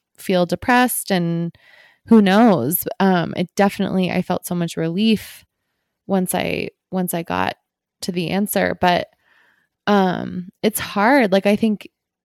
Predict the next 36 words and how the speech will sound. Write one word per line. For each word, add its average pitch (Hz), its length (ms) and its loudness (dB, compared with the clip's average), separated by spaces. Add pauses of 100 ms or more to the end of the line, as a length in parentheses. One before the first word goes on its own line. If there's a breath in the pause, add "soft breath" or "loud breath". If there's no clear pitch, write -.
(120)
you 208 160 2
can 214 140 4
even 196 240 0
set 196 180 -2
the 190 80 0
intention 220 480 0
to 202 80 2
check 175 200 -4
in 160 120 -4
with 165 100 -4
yourself. 165 400 -4
Like 185 160 -2
I 185 140 2
was 185 400 0
the 185 120 2
whole 180 180 0
way 180 120 0
home, 208 400 0
like, 170 160 -8
"What's 202 160 -4
going 214 240 -2
on? 214 220 2
I 196 80 0
don't 196 180 -4
know 202 140 -2
what's 208 180 -4
going 196 280 -2
on." 202 340 0
I - 80 -6
couldn't 202 320 -4 (340)
get, - 140 -4 (220)
couldn't 196 260 0
get 190 240 -4
there. 196 420 -4 (720 soft breath)
So, 190 580 2 (180)
um, 185 640 -2